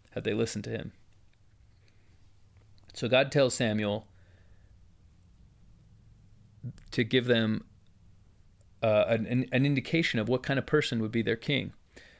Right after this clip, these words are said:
So Samuel says he's gonna be, if you have a king, here, listen, here's,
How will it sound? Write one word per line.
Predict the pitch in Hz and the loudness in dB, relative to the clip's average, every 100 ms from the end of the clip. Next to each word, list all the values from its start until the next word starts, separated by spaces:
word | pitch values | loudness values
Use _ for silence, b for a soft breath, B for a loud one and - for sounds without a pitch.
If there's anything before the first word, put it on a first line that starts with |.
| B | B
So | - | -4
Samuel | 123 147 147 143 131 | 0 2 2 2 0
says | - 123 120 | 2 2 2
he's | 131 | -2
gonna | - 139 | -2 -2
be, | 127 131 127 127 b b - | 0 0 0 -2 b b -10
if | - | -2
you | 170 | 0
have | 214 | 2
a | 226 | 0
king, | - 208 240 107 | 0 0 2 0
here, | 117 185 - | -2 -4 0
listen, | 202 - 113 | 0 0 -2
here's, | 156 196 - | 0 0 -2